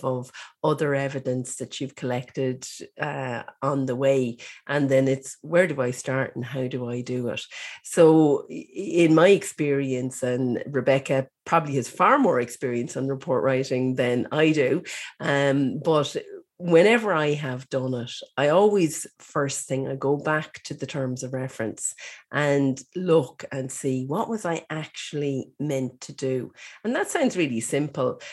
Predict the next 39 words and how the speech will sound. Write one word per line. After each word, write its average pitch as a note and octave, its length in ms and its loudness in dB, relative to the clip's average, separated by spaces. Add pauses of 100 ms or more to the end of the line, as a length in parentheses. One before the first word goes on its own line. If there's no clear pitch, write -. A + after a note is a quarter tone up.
(160)
but E3+ 140 0
you A3+ 140 -6
will B3+ 140 -2
be D#3 220 -6
amazed C3+ 800 -2
at C3+ 100 -10
how C#3+ 120 -6
many C3+ 300 -2
reports C3+ 580 -6
that - 160 -10
we C#3+ 160 -4
review C3+ 640 -4 (360)
that D#3 180 0
actually D3 440 -2
aren't C3+ 280 0
addressing C3+ 600 -4
the C3 140 -8
fundamental C3 1120 -6
issues B2+ 560 -6
outlined C3 600 -4
in B2+ 240 -4
the B2+ 320 -4
terms C3 340 -4
of A#2+ 60 -8
reference C3 580 -6
in D#3+ 200 4
the D3 80 2
way D3 120 4
you're C3 220 0
meant D3 280 -2
to - 140 -8
address A#2+ 400 -6
it. - 140 -14 (560)
And F#3 160 4
then G#3+ 160 8
I G3 100 6
break C#3+ 360 -2
it C3+ 140 -6
down C3 440 -2